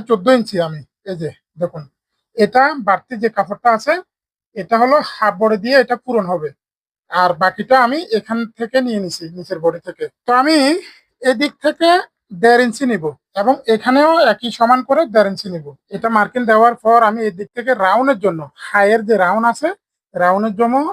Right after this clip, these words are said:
জন্য আমি দেড় ইঞ্চি কাপড় নিলাম এবং পায়ের মুখ হলো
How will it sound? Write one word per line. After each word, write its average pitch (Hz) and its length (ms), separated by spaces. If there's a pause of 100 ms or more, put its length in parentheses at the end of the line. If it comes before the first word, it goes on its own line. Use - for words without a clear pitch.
(140)
জন্য 233 180 (580)
আমি 202 160 (120)
দেড় 190 180
ইঞ্চি 185 200
কাপড় 196 340
নিলাম 247 200 (500)
এবং 214 200 (360)
পায়ের 226 300
মুখ 220 320
হলো 277 180